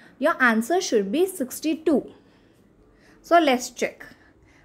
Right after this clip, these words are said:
First we will do with the ones column. So seven plus four,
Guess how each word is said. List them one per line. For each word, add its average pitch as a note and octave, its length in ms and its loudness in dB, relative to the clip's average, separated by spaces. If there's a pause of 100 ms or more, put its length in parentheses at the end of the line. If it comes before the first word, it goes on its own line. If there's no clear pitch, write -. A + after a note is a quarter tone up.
First B3 260 0
we B3+ 140 6
will C#4 200 2
do B3+ 160 0
with C4 200 4
the G#4 240 2 (320)
ones A#3+ 400 -2
column. B3+ 440 0 (800)
So B3+ 460 0 (200)
seven B3+ 440 4 (180)
plus B3 300 2
four, G#3+ 480 2